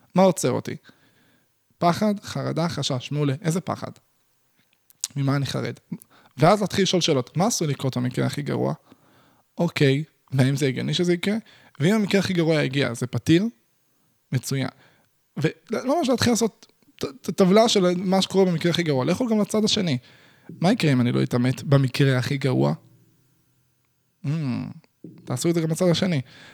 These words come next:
ואז אתם תראו שבמאזניים, במקרה הכי גרוע של לא להתעמת עם דברים, יש פה סכנות יותר גדולות.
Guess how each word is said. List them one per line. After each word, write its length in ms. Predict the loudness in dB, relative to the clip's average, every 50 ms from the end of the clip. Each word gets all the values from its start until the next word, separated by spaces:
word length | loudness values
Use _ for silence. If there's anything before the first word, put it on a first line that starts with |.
| -4 2 4
ואז 140 | 4 4
אתם 120 | 4 2 2
תראו 300 | 2 4 4 4 4 2
שבמאזניים, 800 | 2 2 2 2 2 2 2 2 4 4 4 6 4 4 2 0 -6 _ _ _ _ _ _ _ _ _ 2
במקרה 400 | 4 4 4 2 4 4 4 4
הכי 160 | 4 2 2
גרוע 360 | 2 4 4 6 6 4 4
של 160 | 2 2 2
לא 160 | 2 4 4
להתעמת 360 | 4 4 2 0 0 0 0 0
עם 100 | -2 -2
דברים, 460 | 0 0 0 2 2 2 2 2 0 -4 _ _ _ -10 -10 -10 _ _ _ _ _ _ _ _ _ _
יש 100 | -14 -8
פה 440 | -2 2 4 6 6 6 4 2 0 -4
סכנות 440 | -8 -6 -6 -4 -2 0 0 0 0
יותר 200 | -2 0 0 0
גדולות. 480 | 0 0 0 0 -2 -2 -4 -8 -14